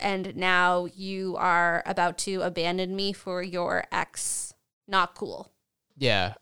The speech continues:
Speaker 2: Um, we learn that Ellen is very into sequins. She has this weird pillow with her face on it.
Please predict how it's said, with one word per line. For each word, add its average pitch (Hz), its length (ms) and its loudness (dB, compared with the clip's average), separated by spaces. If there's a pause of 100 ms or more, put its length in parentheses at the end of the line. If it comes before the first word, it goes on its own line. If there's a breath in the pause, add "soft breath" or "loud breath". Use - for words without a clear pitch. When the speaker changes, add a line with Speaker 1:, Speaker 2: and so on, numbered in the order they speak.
Speaker 2:
Um, 123 300 4
we 139 80 2
learn 175 180 4
that 180 160 2
Ellen 143 240 2
is 127 140 2
very 135 200 2
into 120 140 -2
sequins. 190 880 0
She 151 240 2
has 123 300 4
this 110 200 0
weird 113 320 -4
pillow 165 320 4
with 139 180 2
her 104 100 -4
face - 360 2
on 160 160 0
it. 156 200 0